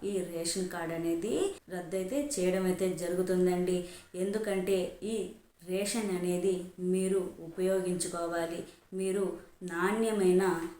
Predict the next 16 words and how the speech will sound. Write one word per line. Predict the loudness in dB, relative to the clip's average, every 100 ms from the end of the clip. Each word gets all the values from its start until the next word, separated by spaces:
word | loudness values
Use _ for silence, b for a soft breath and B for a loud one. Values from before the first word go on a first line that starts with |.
| -8
మందు | 0 2 4
లేని | 4 4 4 6
ర-, | 4 4 -2 -8 -10 _ -16
బియ్యం | -6 -2 2 2
అండి | 0 -4
ఇది. | -6 -6 -6 -6 -8 -6
ఓకేనా | -4 -2 -2 0
అండి? | 4 4 4 2 2
మీకు | 4 4 4 2 2 0 B -20 _ -8
ఈ | -6 -4 -4 -4
ఒక్క | -2 0
రూపాయితో | 2 2 4 2 4 4 2 0 -4
మీకు | -2 0 -2
బియ్యం | -2 0 2 4
అనేది | 4 4 2 2 -2 -4
ఇస్తారు. | -4 -2 -4 -4